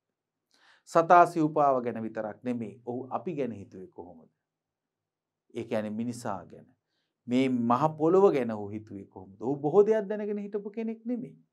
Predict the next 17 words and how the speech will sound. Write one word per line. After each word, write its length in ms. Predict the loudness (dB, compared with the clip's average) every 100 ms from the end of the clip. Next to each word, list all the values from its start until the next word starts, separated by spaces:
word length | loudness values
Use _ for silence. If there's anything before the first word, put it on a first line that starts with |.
| _ _ _ _ _ _ _ _ _ _ _ -4
හැබැයි 340 | 0 2 0 -2
ඔහු 220 | -2 2
තරම් 360 | 4 4 2
අපි 200 | -2 -4
බොහෝ 280 | 0 2 2
දෙයක් 300 | 2 0 -2
දැනගෙන, 340 | -4 -4 -6 -8
අපි 240 | -10 -6 -6 -6
ඔහු 200 | -8 -4
තරම් 340 | 0 0 0 -4
දෙයක් 260 | -6 -6
දැනගෙන 300 | -6 -8 -8
ඉඳලත් 400 | -10 -10 -10 -12 _
නෑ 200 | -20 -18
බැලුවා. 400 | -16 -16 -18 -20 _ _ _ _ -8
ඇයි? 180 | -8 -8 _ _ _ _ _ _ _ _ _ _ -12
ඔහු 160 | 0